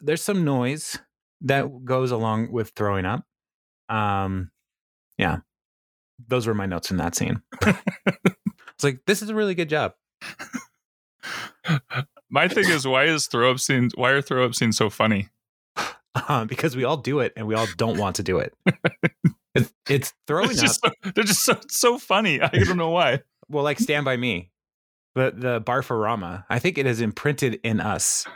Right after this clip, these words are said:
Speaker 2: <laughs>
Speaker 1: in, at a young age. Like, this is awesome. <laughs>
Speaker 2: I just think of Chunk in Goonies when he's telling the
Speaker 1: <laughs>
Speaker 2: story.
Speaker 1: Yes.
Speaker 2: And
Speaker 1: Yes.
Speaker 2: then,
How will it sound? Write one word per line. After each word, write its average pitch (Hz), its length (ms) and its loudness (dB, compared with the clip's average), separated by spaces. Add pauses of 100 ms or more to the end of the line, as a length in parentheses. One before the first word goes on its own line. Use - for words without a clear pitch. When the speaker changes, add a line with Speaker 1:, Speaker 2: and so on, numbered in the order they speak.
(220)
Speaker 2:
<laughs> - 320 0
Speaker 1:
in, 127 160 2 (100)
at 123 120 0
a 127 40 0
young 135 360 0
age. - 520 -4 (400)
Like, 101 240 -2
this 113 220 2
is 98 80 -2
awesome. - 420 -4 (220)
<laughs> - 220 -20
Speaker 2:
I - 80 2
just 208 160 0
think 208 100 2
of 170 140 2
Chunk 139 320 2
in 117 240 2
Goonies 110 540 2
when - 200 2
he's 139 220 2
telling 131 240 2
the 131 80 4
Speaker 1:
<laughs> - 0 -
Speaker 2:
story. 120 340 4
Speaker 1:
Yes. - 300 0 (240)
Speaker 2:
And 120 100 2
Speaker 1:
Yes. 147 260 4 (600)
Speaker 2:
then, 127 160 2